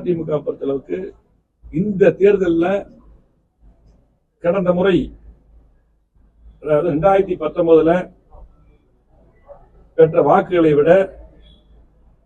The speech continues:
ரெண்டாயிரத்தி பத்தொன்பதுல நாங்க பல்வேறு கூட்டணி கட்சி இருந்தது, எல்லா கட்சியும் இருந்தது, பி ஜே பி கூட. அன்னைக்கு பத்தொன்பது புள்ளி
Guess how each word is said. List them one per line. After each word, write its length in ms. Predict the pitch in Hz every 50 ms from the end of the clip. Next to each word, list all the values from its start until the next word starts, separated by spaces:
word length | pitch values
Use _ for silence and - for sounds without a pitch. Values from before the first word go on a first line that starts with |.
| _ _ - - _ - -
ரெண்டாயிரத்தி 320 | - 175 190 190 175 170 165
பத்தொன்பதுல 400 | 160 156 156 151 160 156 160 180 185 - - - _ _ _ _ _ _ _ _ - _ _ _ _ -
நாங்க 160 | 143 160 151 - -
பல்வேறு 380 | 135 147 160 170 165 151 147 143 143 143 - - - - _ _ _ _ _ _ _ _ _ _ _ _ _ _ _ _ _ _ _ _ _ _ _ _ _ _ _ _ _ _
கூட்டணி 280 | 226 190 208 214 190 175
கட்சி 240 | 170 160 160 165 156
இருந்தது, 260 | 143 139 127 120 - - - - _ _ _ _ _ _ _ _ _ _ _ - - _ _ _ _ - 135
எல்லா 140 | 143 160 165 156
கட்சியும் 260 | 156 156 160 175 160 147
இருந்தது, 240 | 135 127 - - - - - -
பி 120 | 156 151
ஜே 100 | 147 143 -
பி 60 | - - -
கூட. 100 | - - - _ _ _ -
அன்னைக்கு 260 | 156 165 180 180 202 175 -
பத்தொன்பது 480 | 147 147 - 220 214 208 208 208 196 202 180 -
புள்ளி 240 | 165 160 170 185